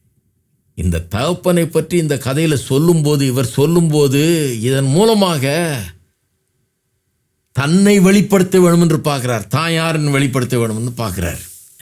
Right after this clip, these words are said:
இந்த தகப்பனுடைய மனதுருக்கத்தின் மூலமாக இயேசுவை குறித்து என்ன பார்க்கிறோம்? கொஞ்சம் கவனிப்போம். ஓடி போறான் இல்லையா? ஓடுறதே தப்பு.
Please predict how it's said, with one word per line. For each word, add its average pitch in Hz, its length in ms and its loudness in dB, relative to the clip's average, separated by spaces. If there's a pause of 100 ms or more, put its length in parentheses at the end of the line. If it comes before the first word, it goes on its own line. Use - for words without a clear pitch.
(1800)
இந்த 120 220 -4
தகப்பனுடைய 165 600 -2
மனதுருக்கத்தின் 147 880 -2
மூலமாக 147 380 -2
இயேசுவை 165 1120 -6
குறித்து 151 380 -6
என்ன 147 180 -2
பார்க்கிறோம்? 123 600 -6 (880)
கொஞ்சம் 123 280 -2
கவனிப்போம். 92 540 -4 (1900)
ஓடி 135 260 0
போறான் 120 300 -2
இல்லையா? 104 360 -6
ஓடுறதே 113 600 -2
தப்பு. 110 420 -8